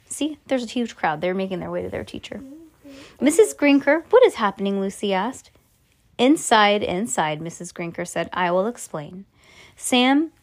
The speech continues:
Speaker 1: Lucy, and Antonio entered the trailer. Their classmates were already seated. The trailer was filled with desks and chairs, and there was a whiteboard, but the walls were bare. Missus Grinker called for silence. Squeakers was inside with her, inside her cage,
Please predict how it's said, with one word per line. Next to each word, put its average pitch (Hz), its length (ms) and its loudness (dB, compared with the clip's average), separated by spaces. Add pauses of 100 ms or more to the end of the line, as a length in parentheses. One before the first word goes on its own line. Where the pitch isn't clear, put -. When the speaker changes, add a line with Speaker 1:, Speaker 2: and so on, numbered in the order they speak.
(140)
Speaker 1:
Lucy, 240 680 0
and 208 120 2
Antonio 180 680 -2
entered 196 380 -2
the 214 60 0
trailer. 175 460 -4 (200)
Their 208 100 0
classmates 202 520 0
were - 180 -8
already 196 360 2
seated. 180 480 -6 (360)
The 226 80 4
trailer 240 420 6
was 247 180 0
filled 208 280 2
with 180 240 -10
desks - 520 -4
and 220 160 0
chairs, 185 560 -6
and 185 140 -4
there 180 100 -2
was 175 140 -4
a 170 60 -4
whiteboard, 214 680 -4
but 190 140 -6
the 175 80 0
walls 175 480 -4
were 277 60 -6
bare. 220 500 -6 (560)
Missus 403 320 0
Grinker 226 380 -2
called 214 340 2
for 226 100 -8
silence. 175 600 -8 (240)
Squeakers 269 560 0
was 190 240 -6
inside 233 480 0
with 240 180 -2
her, 233 280 -2
inside 240 400 2
her 240 120 -2
cage, 185 460 -4